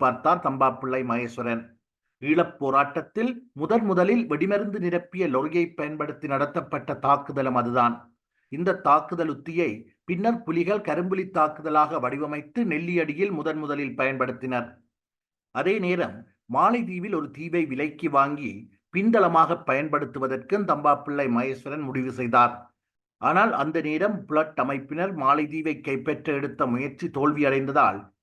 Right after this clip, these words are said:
இந்த திட்டம் கைவிடப்பட்டது. இதேவேளை ஆபிரிக்க நாடு ஒன்றில் பின்தளம் அமைக்க முயற்சி மேற்கொள்ளப்பட்டது. அந்த முயற்சியும் பயனளிக்கவில்லை. ஆயிரத்தி தொள்ளாயிரத்தி எண்பத்தி ஆறாம் ஆண்டு நவம்பர் மாதமளவில் புலிகளினால் இ பி ஆர் எல் எஃப் அமைப்பு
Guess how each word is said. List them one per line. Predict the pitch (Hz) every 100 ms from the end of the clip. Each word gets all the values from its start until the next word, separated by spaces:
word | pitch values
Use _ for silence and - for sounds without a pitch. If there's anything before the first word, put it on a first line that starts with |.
| 170
இந்த | 190 180
திட்டம் | 165 - 160 175
கைவிடப்பட்டது. | 151 147 139 - 131 123 120 127 - _ _ _ _ _ _
இதேவேளை | 123 147 151 143 160 233 233 117
ஆபிரிக்க | 143 196 214 - 196
நாடு | 151 147 143
ஒன்றில் | 143 180 233 190
பின்தளம் | 160 175 165 143
அமைக்க | 143 143 - 185
முயற்சி | 151 123 151
மேற்கொள்ளப்பட்டது. | 139 120 135 131 123 131 131 123 131 131 - _ _
அந்த | 131 196 220 165
முயற்சியும் | 156 156 - 147 - -
பயனளிக்கவில்லை. | 143 139 127 123 127 123 123 123 120 _ _ _ _ _ _ _ _ -
ஆயிரத்தி | 147 220 233 247 -
தொள்ளாயிரத்தி | 156 151 156 151 139
எண்பத்தி | 131 147 - 147
ஆறாம் | 135 131 120 123
ஆண்டு | 147 185 180
நவம்பர் | 131 147 156 139
மாதமளவில் | 123 131 131 135 180 233 233 _ _
புலிகளினால் | 151 156 151 143 170 208 160
இ | 170 175
பி | 185 175
ஆர் | 160
எல் | 160
எஃப் | 165 123
அமைப்பு | 139 143 170